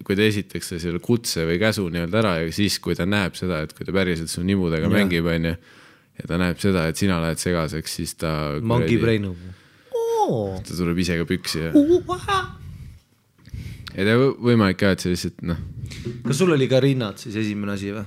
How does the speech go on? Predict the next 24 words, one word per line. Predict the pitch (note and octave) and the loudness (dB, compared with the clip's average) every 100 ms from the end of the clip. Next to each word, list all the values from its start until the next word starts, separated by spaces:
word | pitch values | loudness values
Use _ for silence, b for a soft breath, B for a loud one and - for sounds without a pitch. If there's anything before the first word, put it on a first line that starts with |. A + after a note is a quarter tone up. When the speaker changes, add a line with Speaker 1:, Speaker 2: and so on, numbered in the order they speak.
| F#2+ | -2
Speaker 2:
Ma | B2 | 4
mäletan, | C#3+ C3 B2 | 4 4 2
mul | C3 B2+ | 4 4
oli | B2 | 4
ka | C3 | 2
ikka | - G#2 | 0 0
rinnad | G#2+ G2+ F#2 | 0 -2 -2
väga | A2+ G#2+ G2+ | 0 0 2
Speaker 1:
Väikse | B2 - | 2 2
Speaker 2:
noore | A#2 | 2
Speaker 1:
poisina | A#2 A2+ | 2 4
Speaker 2:
poisina. | A#2+ | 0
Speaker 1:
ikka, | - | 0
muidugi | G2 B2 F#2+ F#2 | 2 4 4 4
big | A#2 - | 2 2
boobs, | A#2+ G2 - - | 2 0 -2 0
see | F#2 | 4
Speaker 2:
Jaa. | F2+ F2 | 4 2
Speaker 1:
on | F2+ F2+ | 2 2
kuradi | F#2 F2+ | 2 4
põhiotsing | G#2 G2 F#2 - F2 G2 | 4 4 4 2 0 2
sõna, | F2+ D#2+ | 2 0
noh. | E2 - - | -6 -14 -10
Speaker 2:
Jaa, | A2+ | -4